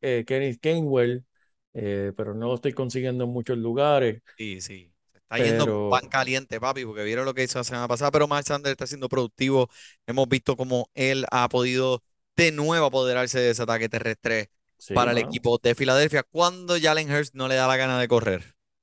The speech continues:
Speaker 1: Exacto.
Speaker 2: Exacto.
Speaker 1: Este, pero sí, mano, me
Speaker 2: Está bien,
Speaker 1: gusta,
Speaker 2: pues,
Speaker 1: me
Speaker 2: te
Speaker 1: gusta,
Speaker 2: puedo
Speaker 1: me
Speaker 2: decir,
Speaker 1: gusta.
Speaker 2: mira,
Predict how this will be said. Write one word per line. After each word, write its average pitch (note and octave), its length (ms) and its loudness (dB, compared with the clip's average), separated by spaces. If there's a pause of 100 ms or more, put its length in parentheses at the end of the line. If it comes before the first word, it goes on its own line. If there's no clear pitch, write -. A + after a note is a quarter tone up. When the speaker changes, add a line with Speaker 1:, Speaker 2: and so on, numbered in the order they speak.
(120)
Speaker 1:
Exacto. A2 800 -6 (260)
Speaker 2:
Exacto. C3+ 300 2
Speaker 1:
Este, A#2+ 1200 0
pero B2 200 -2
sí, C3+ 160 -6
mano, B2+ 380 -8
me A#2+ 100 -6
Speaker 2:
Está A2+ 60 0
bien, A#2 180 -2
Speaker 1:
gusta, - 20 -2
Speaker 2:
pues, A2 140 -2
Speaker 1:
me - 0 -
Speaker 2:
te C3 100 2
Speaker 1:
gusta, D3 80 0
Speaker 2:
puedo D#3+ 100 8
Speaker 1:
me - 0 -
Speaker 2:
decir, G#3 240 4
Speaker 1:
gusta. - 0 -
Speaker 2:
mira, B3 240 4